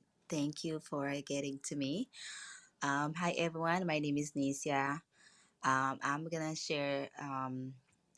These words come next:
giving. Um, it ha-, someone did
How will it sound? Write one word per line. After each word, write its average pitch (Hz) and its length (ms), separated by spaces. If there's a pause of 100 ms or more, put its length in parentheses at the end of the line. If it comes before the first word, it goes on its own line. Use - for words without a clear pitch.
(160)
giving. 175 640 (880)
Um, 139 440
it 143 200
ha-, 160 200 (4000)
someone 156 1000
did 143 300